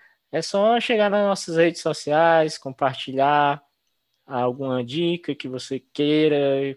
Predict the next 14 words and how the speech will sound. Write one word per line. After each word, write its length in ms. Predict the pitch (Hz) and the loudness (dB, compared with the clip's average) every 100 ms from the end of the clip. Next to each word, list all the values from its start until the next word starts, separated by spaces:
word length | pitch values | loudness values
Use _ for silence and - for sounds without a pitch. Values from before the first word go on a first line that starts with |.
| _ | _
que 80 | 127 | -2
a 40 | |
gente 260 | 135 135 127 | -2 -4 -4
aborde 440 | 120 139 147 147 | -2 0 0 0
nos 240 | 139 135 135 | -10 -6 -4
os-, 240 | 127 - | -4 -8
nos 280 | 151 135 123 | -12 -8 -4
nossos 240 | 131 - 135 | -4 -2 -4
e-, 160 | 131 - | -4 -4
episódios, 760 | 139 - 131 131 139 170 147 131 | -8 -6 -4 0 2 2 -2 -10
né? 260 | 139 180 | -6 -4
Ou 160 | 160 156 | -2 -2
então 300 | 175 170 170 | -4 -2 0
alguma, 500 | 180 180 185 185 180 | 0 -2 -4 -4 -6